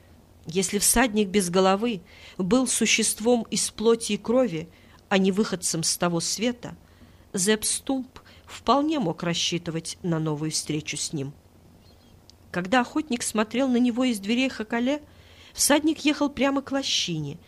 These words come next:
по которой можно было спуститься с верхней равнины в долину Алама. Зэп пошёл по той же тропе, рассчитывая встретиться с всадником без головы на краю обрыва, если только тот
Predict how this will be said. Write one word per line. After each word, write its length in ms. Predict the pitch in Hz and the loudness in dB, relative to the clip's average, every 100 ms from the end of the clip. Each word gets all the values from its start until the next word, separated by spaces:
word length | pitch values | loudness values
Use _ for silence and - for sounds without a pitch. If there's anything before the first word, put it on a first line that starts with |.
| - - - | -20 -20 -6
по 80 | 185 | 0
которой 360 | 196 185 190 190 | 0 2 4 4
можно 320 | 190 175 185 | 2 0 0
было 200 | 185 185 | 2 0
спуститься 800 | - - 180 - 269 247 - 156 | -2 -4 -8 -6 -6 -2 -2 0
с 160 | - | 0
верхней 380 | 196 180 - 175 | 2 0 0 0
равнины 460 | 175 180 196 220 190 | 0 0 0 0 -2
в 40 | |
долину 440 | 165 160 160 165 160 | 0 0 0 -2 -2
Алама. 480 | 165 143 143 147 - - _ _ - - - | -2 -2 -4 -8 -14 -20 _ _ -20 -20 -12
Зэп 340 | - 170 208 208 | -4 0 0 0
пошёл 320 | 202 - 214 | -2 0 -2
по 140 | 214 | 0
той 180 | 202 214 | 2 2
же 120 | 202 | 2
тропе, 540 | 196 208 208 190 143 151 - - - - | -2 -4 -4 -6 -8 -8 -18 -20 -20 -6
рассчитывая 600 | 185 196 - 247 233 214 | 2 2 4 2 4 4
встретиться 580 | 220 - 226 226 202 202 | 2 2 0 0 -4 -2
с 60 | - | 0
всадником 560 | - 254 220 214 196 | 0 0 0 -2 -4
без 220 | 180 185 | -2 -4
головы 360 | 170 180 185 269 | 0 2 2 2
на 120 | 262 | -2
краю 360 | 254 208 214 226 | 0 0 2 2
обрыва, 500 | 226 185 147 139 147 - - - - | 0 0 -2 -4 -12 -16 -20 -20 -6
если 360 | 185 190 202 | 0 2 0
только 300 | 180 190 196 | 0 0 0
тот 380 | 190 254 262 - | -4 -4 -6 -6